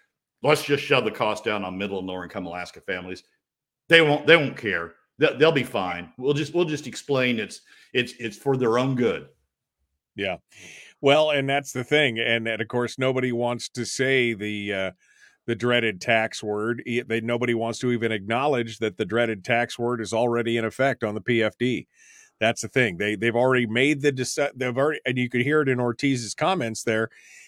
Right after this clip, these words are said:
Speaker 2: He's already made the decision that the P F D is the only bag of money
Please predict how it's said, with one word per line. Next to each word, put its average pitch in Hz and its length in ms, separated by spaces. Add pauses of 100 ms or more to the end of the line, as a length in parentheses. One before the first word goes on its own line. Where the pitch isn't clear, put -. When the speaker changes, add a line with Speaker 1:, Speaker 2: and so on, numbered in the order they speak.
(120)
Speaker 2:
He's 127 160
already 151 400
made 143 300
the 139 80
decision 135 480
that 123 120
the - 80
P 151 220
F 135 140
D 147 240
is 123 160
the 131 260
only 180 380
bag 131 300
of 120 80
money 101 400